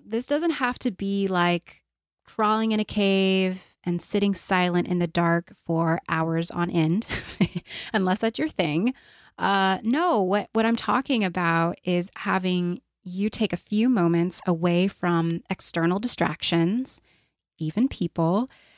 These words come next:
so that you can experience something that a lot of us don't do all that often, which is putting our full,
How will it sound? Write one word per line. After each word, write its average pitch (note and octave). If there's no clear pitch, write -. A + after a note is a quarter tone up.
so -
that A3+
you A3
can C#4
experience G3
something F#3+
that F#3
a F#3+
lot F3
of G#3
us F3
don't F3+
do G3
all E3
that D#3
often, E3
which F3+
is E3+
putting G#3+
our F3+
full, G3